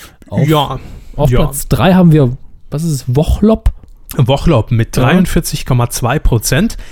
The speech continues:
Speaker 2: äh, also f-, null Komma fünf Prozent daneben.
Speaker 1: Mhm.
Speaker 2: Auf Platz zwei.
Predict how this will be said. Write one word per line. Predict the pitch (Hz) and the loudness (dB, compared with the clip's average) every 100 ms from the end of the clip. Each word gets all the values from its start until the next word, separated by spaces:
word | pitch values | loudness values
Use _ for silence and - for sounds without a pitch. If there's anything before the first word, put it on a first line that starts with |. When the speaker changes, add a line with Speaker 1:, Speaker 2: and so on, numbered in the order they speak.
| - - - | -16 -16 -4
Speaker 2:
äh, | |
also | 123 120 135 123 120 110 - - - | 0 2 2 2 2 0 -4 -18 -12
f-, | - 185 | -4 2
null | 160 175 | 4 4
Komma | - 117 | 2 2
fünf | - 151 | 2 0
Prozent | - 131 117 | 0 -2 -4
daneben. | 104 104 139 214 220 - 160 | -4 0 0 0 -4 -4 2
Speaker 1:
Mhm. | 135 135 139 254 - | 4 4 2 0 -4
Speaker 2:
Auf | - 131 | -2 0
Platz | 139 127 - | 2 0 -2
zwei. | - 160 180 110 | -2 0 0 -2